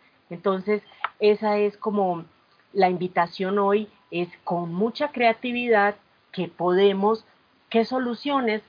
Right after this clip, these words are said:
podemos generar entre nosotros mismos. Porque miren, a la final en la vida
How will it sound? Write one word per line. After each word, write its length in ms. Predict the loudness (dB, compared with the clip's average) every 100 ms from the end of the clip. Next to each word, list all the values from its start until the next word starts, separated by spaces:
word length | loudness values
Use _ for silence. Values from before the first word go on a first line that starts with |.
| _
podemos 420 | -2 -2 -2 -6
generar 480 | -2 0 2 2 4
entre 280 | 2 0 -4
nosotros 520 | -4 -4 -4 -4 -4
mismos. 460 | -2 0 0 -4 -14 -18 -20 -20 _
Porque 340 | 0 0 -2
miren, 480 | 0 -2 -2 -8 -12 -18 _
a 80 | 2
la 160 | 2
final 500 | 0 -4 0 2 0
en 140 | -2 -2
la 140 | -2
vida 420 | -2 -6 -6 -6